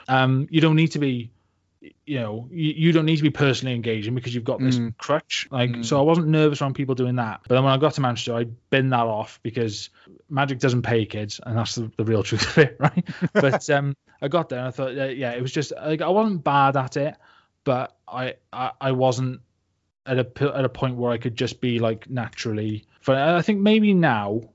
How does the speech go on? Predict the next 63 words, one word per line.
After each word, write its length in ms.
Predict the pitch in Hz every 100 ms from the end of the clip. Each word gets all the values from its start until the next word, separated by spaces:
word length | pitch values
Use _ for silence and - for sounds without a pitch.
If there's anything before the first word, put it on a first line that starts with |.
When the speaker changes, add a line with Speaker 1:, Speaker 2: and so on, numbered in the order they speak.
| _ _ -
Speaker 1:
I, 160 | 156 156
I 80 |
think, 180 | 156 165
you 80 | 151
know, 160 | 139 131
when 240 | 165 180
things 240 | 180 170 -
come 220 | 151 127
back, 140 | 104
I 80 | 123
don't 40 | 185
know, 40 |
maybe 220 | 170 165
I 20 |
will, 140 | 147 156
maybe 180 | 185 170
I 40 |
will 180 | 143 135
try 160 | 131 117
it 60 |
again 180 | 117 110
one 240 | 107 104
day, 320 | 101 101 104 110
but 340 | - 113 113 - -
Speaker 2:
Mm. 380 | 127 127 120 117 - _ -
Speaker 1:
I 60 | 117
don't 140 | 107
know. 100 | 98
Like, 260 | 110 147 147
uh, 200 | 135 139 -
I, 180 | 160 147 - - -
I 160 | 135 143
didn't 260 | 139 127
enjoy 320 | 120 110 101
it. 140 | 95 -
That's 220 | 120 110
the 80 | 110
thing. 140 | 92 98
Like, 160 | 107
that, 160 | 135 160
that's 220 | 165 143
really 160 | 143 127
what 140 | 120
it 60 | 113
boils 200 | 113 104
down 180 | 107 107
to. 140 | 117
I 60 | 113
didn't 220 | 110 120
enjoy 400 | 117 117 123 117
doing 240 | 117 120 127
it, 120 | 127 - _
you 120 | -
know. 120 | 127 127
And 80 |
I 40 | 123
think 120 | 127
if 40 | 120
you're 80 |
not 140 | 139 139
Speaker 2:
Yeah. 80 | 147
Speaker 1:
enjoying 260 | 135 113
it, 100 | 107